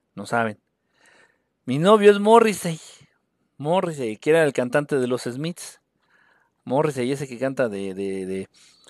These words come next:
de, bueno, ustedes ya saben quién es Morrissey, es muy bonito. Y bueno, él es mi novio. Entonces mi novio va a ser el treinta y uno de octubre, uh, eh, güey, el mero treinta y uno de octubre, güey, no mames.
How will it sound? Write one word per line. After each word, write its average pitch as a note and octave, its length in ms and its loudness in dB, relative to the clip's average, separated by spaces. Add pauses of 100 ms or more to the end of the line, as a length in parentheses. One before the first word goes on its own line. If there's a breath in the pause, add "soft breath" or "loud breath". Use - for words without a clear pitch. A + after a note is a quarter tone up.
(160 soft breath)
de, A2 140 2
bueno, F3+ 160 6
ustedes F3 240 2
ya D#3 80 0
saben G2+ 260 -8
quién F2+ 160 -14
es F2 100 -14
Morrissey, - 460 -16
es A#2 140 -12
muy C#3 100 -2
bonito. F2 480 -14 (640 loud breath)
Y D3 60 10
bueno, C4 240 12
él D4+ 80 10
es D4 80 8
mi A#3 100 0
novio. C#3+ 320 2 (240)
Entonces C#4+ 300 -2
mi C#4+ 100 -2
novio A#3+ 500 6
va F3+ 140 6
a F3+ 60 2
ser F#3+ 400 2 (280)
el D3+ 320 0
treinta D#3 440 0
y E3+ 80 -4
uno C4+ 260 4
de G3+ 100 4
octubre, F3 840 2 (560 soft breath)
uh, C4+ 200 6
eh, A3+ 200 12
güey, C#4 240 10
el B3+ 120 12
mero E4 220 6
treinta B3+ 320 6
y C4 100 4
uno D#4+ 160 4
de D4 80 6
octubre, C4+ 520 4
güey, G3 160 2
no C#4+ 120 4
mames. D4+ 540 2